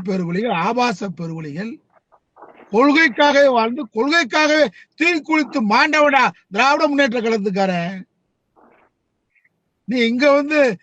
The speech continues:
ஸ்டாலின் வீட்டுக்கு தப்பிச்சு வந்து எவனா போக முடியுமா? ஸ்டாலின் வேணா அமைதியா இருக்கலாம் முதலமைச்சர், லட்சோ லட்சம் திராவிட முன்னேற்ற கழக தொண்டன் தமிழர்கள் விட்டுருவானா?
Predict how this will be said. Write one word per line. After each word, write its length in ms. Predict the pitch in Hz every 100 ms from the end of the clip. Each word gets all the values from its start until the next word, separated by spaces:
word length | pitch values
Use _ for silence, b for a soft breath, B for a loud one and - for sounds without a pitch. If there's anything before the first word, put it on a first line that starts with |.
| _
ஸ்டாலின் 520 | _ - 202 240 311 285
வீட்டுக்கு 280 | 247 233 185 214
தப்பிச்சு 320 | 208 269 254
வந்து 200 | 233 220
எவனா 180 | 226 240
போக 180 | 175 226
முடியுமா? 280 | 214 190 202
ஸ்டாலின் 460 | 180 180 208 269 269
வேணா 160 | 269
அமைதியா 280 | 247 254 247
இருக்கலாம் 400 | 226 202 185 - _ _ _
முதலமைச்சர், 540 | 190 202 196 170 156 131 _ _ _ _ _ - - - - _ _ _ _ _ _
லட்சோ 360 | 160 214 180 330 330
லட்சம் 360 | 320 262 277 247
திராவிட 360 | 240 269 311
முன்னேற்ற 340 | 311 294 285 269
கழக 260 | 254 254
தொண்டன் 440 | 226 240 233 302 208 B B
தமிழர்கள் 540 | - 233 330 311 277
விட்டுருவானா? 480 | 233 226 277 226 277